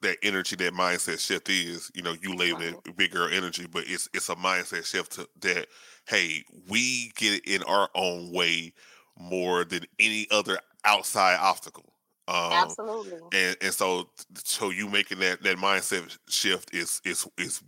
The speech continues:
Speaker 1: is big.
Speaker 2: Mm-hmm.
Speaker 1: Um, but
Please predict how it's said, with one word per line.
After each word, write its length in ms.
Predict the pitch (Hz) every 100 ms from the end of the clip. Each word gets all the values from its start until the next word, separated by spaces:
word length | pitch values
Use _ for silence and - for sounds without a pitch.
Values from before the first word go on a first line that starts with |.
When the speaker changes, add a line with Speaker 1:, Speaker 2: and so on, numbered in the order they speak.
| -
Speaker 1:
is 220 | 85 82
big. 540 | 78 98 95 87 82 - - - - - - -
Speaker 2:
Mm-hmm. 480 | - 87 85 175 85
Speaker 1:
Um, 120 | 82 _ _ - 92
but 200 | - 98